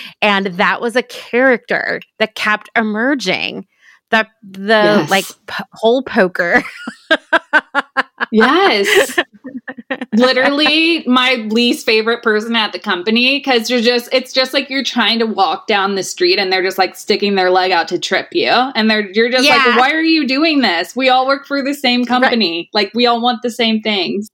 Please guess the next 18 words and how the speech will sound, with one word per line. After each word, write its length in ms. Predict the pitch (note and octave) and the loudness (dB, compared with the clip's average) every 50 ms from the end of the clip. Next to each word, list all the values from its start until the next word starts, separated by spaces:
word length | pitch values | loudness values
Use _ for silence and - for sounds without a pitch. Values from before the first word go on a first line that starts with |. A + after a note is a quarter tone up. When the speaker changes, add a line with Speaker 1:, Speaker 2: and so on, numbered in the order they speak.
| _ - | _ 0
Speaker 1:
I 240 | B3+ A#3+ A#3+ B3 A#3+ | 2 2 2 0 -2
know. 760 | A#3+ A#3+ A#3 A#3 A3+ A3+ A3 A3+ A3 G#3+ G#3 G#3 G3+ F#3 - - _ _ _ _ _ _ _ _ _ - _ _ _ _ - G#3+ - | 0 0 2 4 4 4 4 4 4 2 2 0 -2 -4 -8 -12 _ _ _ _ _ _ _ _ _ -20 _ _ _ _ -20 -18 -14
Totally, 720 | - - B3+ C4+ A3+ A3+ A3 G#3+ G#3+ G3+ G3+ G3 F3+ - - | -4 2 2 4 4 4 2 2 2 2 2 0 0 -2 -6
totally. 340 | - - C4 C#4 C#4+ C4+ A#3+ | -6 -4 -2 0 2 2 2
But 180 | G#3 G#3 A3 - | 2 0 0 0
that 240 | A#3 G#3 G#3 A3 - | 2 2 2 2 0
is, 180 | A#3 B3 A#3+ - | -2 -2 -2 -2
like, 260 | A#3+ A#3 G#3+ - _ | -4 -4 -4 -4 _
what 220 | - G#3+ G3+ F#3+ - | -2 -2 -2 -2 -4
the 60 | A#3 | -6
girl 380 | G3+ - G3+ F#3 F#3+ F#3+ G3 | -4 -4 -2 0 0 0 0
boss 420 | F#3+ - F3 D#3+ E3+ F3 F#3 - - | -2 -2 -2 0 0 -2 -2 -6 -12
culture 580 | - - - F#3+ F#3+ F#3 - - F#3+ F#3 F3+ | -14 -8 -8 -6 -6 -6 -6 -4 -2 -2 -2
was 160 | - F3+ F3 - | -2 -4 -2 0
like. 240 | F3 C#3 C3+ - - | 0 0 0 0 0
And 80 | - | 0
I'm 100 | B3+ C4+ | 0 0
sure 220 | C4 - E4 D#4+ | 0 0 0 0